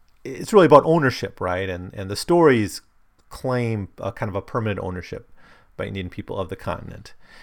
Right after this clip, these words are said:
And the anthropological, historical view tends to see ver-, ver-, waves of migration, and therefore, you know, it's just who's first, right?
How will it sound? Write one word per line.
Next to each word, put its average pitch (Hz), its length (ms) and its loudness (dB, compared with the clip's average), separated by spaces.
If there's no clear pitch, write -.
And 101 280 -6
the - 80 -4
anthropological, 123 1040 4
historical 151 540 4
view 104 220 -2
tends 110 320 -6
to 107 140 -8
see 95 600 -8
ver-, 107 220 -6
ver-, 120 300 0
waves 117 380 4
of 87 80 -6
migration, 98 600 -6
and 85 140 -10
therefore, 90 540 -8
you 95 100 -12
know, 98 100 -2
it's 95 100 -6
just - 220 -4
who's 131 220 -2
first, - 540 -2
right? 92 280 -14